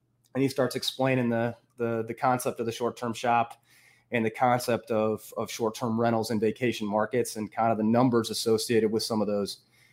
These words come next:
And I'm looking at this going, you know, three hundred thousand dollar triplex I'm sitting on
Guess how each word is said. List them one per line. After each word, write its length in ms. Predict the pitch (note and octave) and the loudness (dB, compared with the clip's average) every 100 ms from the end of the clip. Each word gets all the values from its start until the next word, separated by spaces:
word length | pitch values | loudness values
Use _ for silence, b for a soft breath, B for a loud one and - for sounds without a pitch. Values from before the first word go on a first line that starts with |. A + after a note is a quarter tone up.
| _ - | _ 2
And 100 | C#3 | 6
I'm 160 | D3 | 8
looking 240 | C#3+ D#3+ C3 | 10 8 6
at 100 | - | 4
this 200 | A2+ - | 0 2
going, 260 | A#2+ A#2 | 0 2
you 60 | A#2 | 2
know, 160 | A#2+ A2 | 2 0
three 260 | - D3+ | 0 2
hundred 140 | D#3 C3+ | 4 6
thousand 240 | C#3 C3 | 6 8
dollar 140 | C3 | 6
triplex 460 | A2+ C3+ C#3+ B2+ A#2 | 6 6 8 6 2
I'm 80 | A2 | 0
sitting 220 | - A#2 | 0 2
on 280 | B2 B2 | 4 4